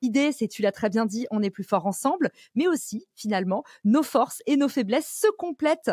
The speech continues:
Donc, l'idée, c'est vraiment d'aller travailler la complémentarité des équipes pour aussi, bah, rehausser l'engagement interne dans les entreprises et faire en sorte de donner ce, cette sensation d'omniprésence en utilisant vos collaborateurs comme des canaux d'entreprise.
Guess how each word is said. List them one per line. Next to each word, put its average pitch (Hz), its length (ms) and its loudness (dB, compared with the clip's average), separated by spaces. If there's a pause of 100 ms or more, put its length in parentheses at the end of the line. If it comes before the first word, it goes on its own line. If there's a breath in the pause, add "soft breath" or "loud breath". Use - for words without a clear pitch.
Donc, 226 280 -2
l'idée, 277 180 2
c'est 269 140 0
vraiment 233 240 2
d'aller 214 180 2
travailler 220 320 0
la 196 140 2
complémentarité 269 1000 0 (280 loud breath)
des 262 240 2
équipes 302 400 -2
pour 214 140 0
aussi, 208 260 0
bah, 170 200 4 (220 loud breath)
rehausser 277 560 2
l'engagement 233 580 2 (240 soft breath)
interne 269 480 2
dans 233 140 2
les 302 180 0
entreprises 254 540 -2
et 233 80 2
faire 202 180 0
en 196 60 0
sorte - 300 -4
de 196 80 0
donner 196 200 0
ce, 214 140 -10
cette 190 220 -8
sensation 214 420 -4 (240 loud breath)
d'omniprésence 269 800 0
en 185 160 0
utilisant 220 600 -2 (220 soft breath)
vos 180 180 0
collaborateurs 214 800 0
comme 196 160 0
des 175 100 -4
canaux 180 380 -2 (180)
d'entreprise. 190 800 0